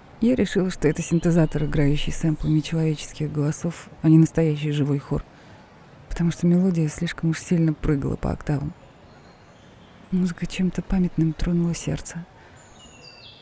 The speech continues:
но я не могла вспомнить, где ее слышала. Я даже не была в этом полностью уверена, как и все вокруг.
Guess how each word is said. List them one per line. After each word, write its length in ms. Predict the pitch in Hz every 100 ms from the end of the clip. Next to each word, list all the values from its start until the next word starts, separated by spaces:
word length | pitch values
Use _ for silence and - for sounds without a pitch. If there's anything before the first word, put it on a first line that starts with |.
| -
но 60 | 151
я 160 | 143
не 120 | 175 160
могла 300 | 156 165 156
вспомнить, 500 | - - 156 156 -
где 160 | 143
ее 200 | 135 151
слышала. 580 | - 156 151 - - 180 - - - - - - - - - - - - - - - - - - -
Я 100 | 131
даже 220 | - 127
не 100 | 131
была 240 | 147 143 156
в 60 |
этом 180 | 165 165
полностью 540 | - 190 185 - 185 196
уверена, 440 | 202 220 175 160 - - - - - - - - - - - - - - - -
как 180 | -
и 20 | -
все 220 | - 202
вокруг. 500 | - - 165 -